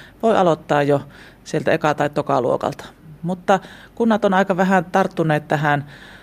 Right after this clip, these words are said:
mahdollisuuteen. Ehkä siinä on sekin, että, mm, pätevä englannin opettaja on ehkä hankala saada sinne, alkuopetukseen.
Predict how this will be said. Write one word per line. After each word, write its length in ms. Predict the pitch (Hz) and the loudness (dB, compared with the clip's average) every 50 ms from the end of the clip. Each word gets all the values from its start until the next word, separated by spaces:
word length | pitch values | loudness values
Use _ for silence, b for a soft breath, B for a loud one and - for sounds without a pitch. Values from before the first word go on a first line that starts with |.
| B B B | B B B
mahdollisuuteen. 880 | 165 175 170 165 170 156 151 143 - - 147 147 147 147 - 151 151 | -2 -2 0 2 2 2 2 2 2 2 2 0 0 2 2 2 2
Ehkä 240 | - 156 156 - 170 | 2 0 -2 -4 -6
siinä 360 | 165 - 165 165 160 151 156 | -4 -2 0 0 2 2 2
on 120 | 170 170 160 | 2 0 0
sekin, 400 | 160 190 190 175 190 135 123 - | -2 -4 -4 -2 0 -2 -2 -2
että, 480 | 156 - - - 160 151 151 147 131 - 73 65 - 50 50 - - - - - - - - - - - | -4 -8 -4 -2 0 2 2 2 0 -2 -6 -10 -12 -16 -16 -18 -18 -18 -16 -16 -16 -16 -16 -16 -14 -10
mm, 300 | 101 139 151 151 143 - | -8 -6 -6 -6 -6 -2
pätevä 380 | - 170 170 170 156 139 143 127 | -2 0 0 2 0 2 2 0
englannin 360 | - 147 147 165 180 190 170 | 2 0 0 0 0 0 0
opettaja 580 | 165 185 - 196 190 190 190 185 180 180 175 160 | -2 -2 0 -2 -2 0 0 0 2 2 2 2
on 220 | 160 170 165 160 151 B B B B B B B B B - | 2 0 0 -4 -6 B B B B B B B B B -10
ehkä 220 | - 139 143 160 | -10 -8 -6 -4
hankala 360 | 165 165 160 - 156 151 156 | -4 -4 -2 -2 -2 -2 -2
saada 260 | - 180 170 165 160 | -2 0 0 0 0
sinne, 360 | 156 - 170 156 156 151 147 - - - - - - | 0 -2 -2 0 2 0 0 -2 -4 -6 -6 -6 -4
alkuopetukseen. 1000 | - - 165 160 - 156 156 151 - 156 151 - 156 151 - - 165 151 151 | -2 -2 -2 0 0 -2 0 0 0 -2 -2 -2 -4 -6 -4 -2 0 0 0